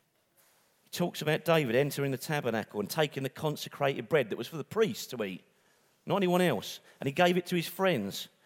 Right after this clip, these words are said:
none of them who were also priests. I'm gonna do an explainer on that in a second. In the other account, we read Jesus has gone into the synagogue with the guy with the shriveled hand,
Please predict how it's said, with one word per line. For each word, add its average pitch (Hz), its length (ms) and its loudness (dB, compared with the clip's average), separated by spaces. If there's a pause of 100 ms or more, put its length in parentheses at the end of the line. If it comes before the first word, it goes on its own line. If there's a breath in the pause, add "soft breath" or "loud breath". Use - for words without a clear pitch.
(140 soft breath)
none 165 240 4
of 165 120 4
them 156 280 2
who 123 180 2
were 120 80 2
also 139 420 2
priests. 123 560 -2 (540 soft breath)
I'm - 80 -6
gonna 131 140 0
do 156 120 -2
an 151 60 0
explainer 147 460 2
on 107 80 2
that 120 80 0
in 98 80 -4
a - 20 -2
second. 101 400 -4 (320 soft breath)
In - 100 0
the 170 100 6
other 208 200 8
account, 123 340 2
we 139 120 -2
read 143 200 0
Jesus 147 340 -2
has 139 80 -8
gone 143 180 2
into - 120 -4
the - 60 -6
synagogue 117 560 0 (200 loud breath)
with 117 120 -8
the 123 60 -2
guy 143 260 6
with 127 140 -2
the 131 40 -4
shriveled 135 360 -4
hand, 165 340 0